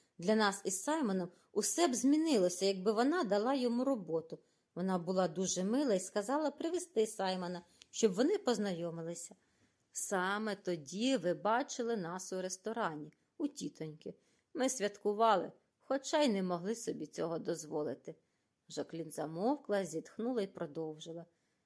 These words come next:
Тепер я скажу вам щиру правду, месьє Пуаро. Хоча Лінет мертва, правда не зміниться. Ось чому мені не шкода Лінет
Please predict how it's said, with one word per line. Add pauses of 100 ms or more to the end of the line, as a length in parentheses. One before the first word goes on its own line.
(160)
Тепер
я
скажу
вам
щиру
правду,
месьє
Пуаро. (460)
Хоча
Лінет
мертва, (420)
правда
не
зміниться. (340)
Ось
чому
мені
не
шкода
Лінет